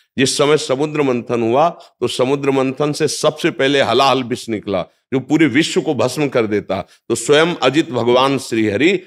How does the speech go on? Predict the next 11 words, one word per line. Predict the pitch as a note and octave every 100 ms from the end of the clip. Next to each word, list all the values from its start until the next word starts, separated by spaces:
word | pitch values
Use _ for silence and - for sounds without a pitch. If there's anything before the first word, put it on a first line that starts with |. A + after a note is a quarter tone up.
| _
समस्त | - C#3+ D#3+ -
देवता | B2+ C3 C3+ B2+ A#2+
दैत्य | G#2+ C3+ - A#2+
भगवान | A2 A2 B2 B2
शिव | A2+ D#3+
के | D#3 C3+
शरण | - G#2 G2+
में | F#2+
ग-, | F2 B1 D#2+
ग-, | G2+ A#2 G2
गए | A2+ E2+